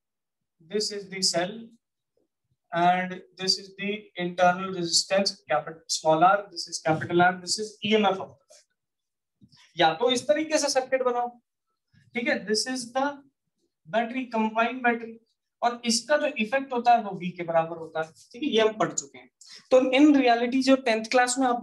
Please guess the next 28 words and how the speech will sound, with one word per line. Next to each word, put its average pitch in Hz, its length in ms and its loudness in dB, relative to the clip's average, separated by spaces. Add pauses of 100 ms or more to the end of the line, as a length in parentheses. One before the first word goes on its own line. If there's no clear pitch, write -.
V 240 160 6
लिखते 254 360 0
थे, 233 140 -4
potential 226 380 -4
difference 226 380 -2
लिखते 214 220 -6
थे, 240 180 -2
तो 262 100 -4
किस 285 340 -8
किस 311 140 -4
के 330 100 -6
बीच 254 200 -4
का 254 100 -4
potential 226 360 -8
difference 180 320 -2
है? - 60 -16 (540)
वो 196 440 0 (400)
टर्मिनल्स 208 540 0
के - 80 -4
बीच 196 200 -6
का 196 100 -8
पोटेंशियल 165 380 -8
डिफरेंस 147 340 -10
है। - 920 -10
ईएमएफ़ 262 320 4
क्या 294 120 2
होता 254 220 2
है? 285 120 -2